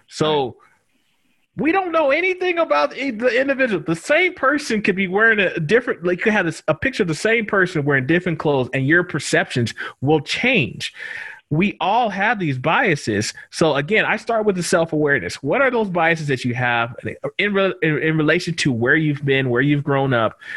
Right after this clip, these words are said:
Speaker 1: And then from there, we can build on how we can better support our students.
Speaker 2: Right. And, you know, I, that, that idea too, though, right, is to come, is to un-, that self-awareness, because w-, we all have to have coping mechanisms. You know,
Speaker 1: Yeah.
Speaker 2: we,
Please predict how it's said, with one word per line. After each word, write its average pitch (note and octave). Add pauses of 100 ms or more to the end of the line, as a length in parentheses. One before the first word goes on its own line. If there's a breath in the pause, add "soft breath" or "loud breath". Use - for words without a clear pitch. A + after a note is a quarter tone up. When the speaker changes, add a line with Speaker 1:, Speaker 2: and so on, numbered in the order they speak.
(180 loud breath)
Speaker 1:
And D3
then D3
from B2
there, F3
we D#3
can A#2
build C3+
on A2+
how B2
we C3
can A#2
better B2
support -
our G2+
students. - (380)
Speaker 2:
Right. G#3 (500 loud breath)
And, A3+
you B3+
know, A3+
I, F#3 (140)
that, F3
that E3
idea F3+
too, F#3+
though, B2
right, C3
is D3+ (140)
to B2
come, D#3 (120)
is C3
to C3
un-, E3+
that C3+ (100)
self-awareness, D#3 (1600 loud breath)
because G3
w-, F#3
we G3
all A3
have A3
to G#3
have E3
coping G3
mechanisms. F2 (140)
You D3
know, D3
Speaker 1:
Yeah. C#3
Speaker 2:
we, F3